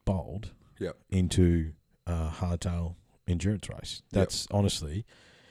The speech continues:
Speaker 1: if, you know, if the world doesn't continue to accelerate, spiral down the toilet,
Speaker 2: Yep.
Speaker 1: and we, you know, and
Speaker 2: And
Speaker 1: you know,
Speaker 2: those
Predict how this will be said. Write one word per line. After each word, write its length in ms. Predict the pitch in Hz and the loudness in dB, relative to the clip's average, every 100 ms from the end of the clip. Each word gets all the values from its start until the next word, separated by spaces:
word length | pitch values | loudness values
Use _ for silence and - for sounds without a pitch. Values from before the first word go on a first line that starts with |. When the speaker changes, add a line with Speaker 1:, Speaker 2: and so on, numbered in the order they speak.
| - - - - - | -20 -20 -20 -12 4
Speaker 1:
if, 320 | 113 - - - | 6 4 -2 2
you 120 | 95 | 4
know, 260 | 85 95 104 - _ _ - | 6 4 2 -8 _ _ 2
if 200 | 98 - | 2 4
the 100 | 95 | 6
world 240 | 92 90 | 8 8
doesn't 280 | 87 87 82 | 4 2 -2
continue 360 | 87 82 90 85 | -2 2 2 4
to 120 | 82 | 2
accelerate, 560 | 80 - 87 85 85 - 82 78 - | 0 2 2 2 -2 -4 -6 -8 -12
spiral 400 | - - 92 80 | -6 2 2 2
down 180 | 80 80 | -2 -6
the 60 | 78 | -2
toilet, 500 | - 104 76 80 - - | 4 4 4 -2 -10 -10
Speaker 2:
Yep. 160 | 95 90 | -2 0
Speaker 1:
and 140 | 85 | 2
we, 100 | 85 | 0
you 80 | 85 | 0
know, 140 | 82 78 | -2 -2
and 500 | 90 85 82 80 - _ _ - _ - | -4 -4 -4 -8 -14 _ _ -20 _ -2
Speaker 2:
And 140 | 107 | 2
Speaker 1:
you 40 | |
know, 0 | |
Speaker 2:
those 280 | 113 110 101 | 4 4 2